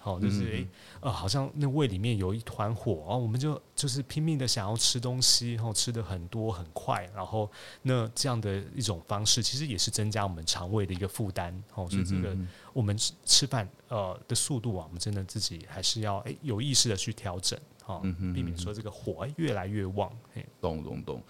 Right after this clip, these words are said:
Speaker 2: 那如果是在雄性秃这个议题上面呢？因为好像蛮多也蛮在乎，有时候，而且过去好像蛮多人也会误以为雄性秃只会发生在男性身上，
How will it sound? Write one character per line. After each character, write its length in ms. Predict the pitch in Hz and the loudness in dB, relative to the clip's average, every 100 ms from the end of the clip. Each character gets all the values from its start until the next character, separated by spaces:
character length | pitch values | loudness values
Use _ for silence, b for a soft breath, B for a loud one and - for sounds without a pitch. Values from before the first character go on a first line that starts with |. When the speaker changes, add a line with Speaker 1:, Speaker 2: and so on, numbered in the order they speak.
| B - | B -4
Speaker 2:
那 160 | 220 | 0
如 240 | 165 98 117 | 0 0 -2
果 220 | 101 78 | -4 -4
是 200 | - 95 | -2 -2
在 460 | 85 98 82 76 65 | -2 0 2 0 -2
雄 380 | 87 - 78 107 | -2 0 0 2
性 340 | 113 208 139 90 | 2 4 2 0
秃 280 | - 92 78 | -4 -4 -2
这 60 | |
个 80 | 76 | -2
议 160 | 80 78 | -4 -4
题 200 | - 62 | -8 -8
上 180 | 65 | -8
面 140 | 62 55 50 | -8 -8 -6
呢？ 60 | |
因 120 | 95 135 | 2 4
为 80 | |
好 120 | 107 90 | 4 2
像 80 | |
蛮 220 | 110 80 82 | 0 0 -2
多 220 | 87 90 | -2 -2
也 120 | 76 73 | -2 -6
蛮 180 | 65 71 | -8 -4
在 200 | 87 76 | -2 -2
乎， 140 | 87 | -6
有 80 | 78 | -6
时 80 | 92 | -4
候， 80 | 104 | -2
而 20 | |
且 120 | 110 B B - | -2 B B -4
过 160 | 156 | -2
去 100 | 127 | 0
好 60 | 95 | -2
像 100 | 87 | -2
蛮 200 | 73 78 | -4 -6
多 180 | 90 82 | -4 -4
人 80 | 71 | -4
也 80 | |
会 220 | 76 85 67 78 - | -6 -6 -8 -12 -2
误 160 | 110 | 0
以 80 | 80 | 0
为 200 | 58 64 | -4 -6
雄 160 | 76 85 | -6 -6
性 160 | 98 | -6
秃 120 | 87 90 | -6 -6
只 80 | |
会 100 | 69 | -6
发 160 | 73 76 | -6 -6
生 160 | 80 82 | -6 -6
在 100 | 82 | -6
男 200 | 71 85 | -6 -6
性 100 | 87 | -6
身 140 | 73 | -4
上， 180 | 71 - | -6 -6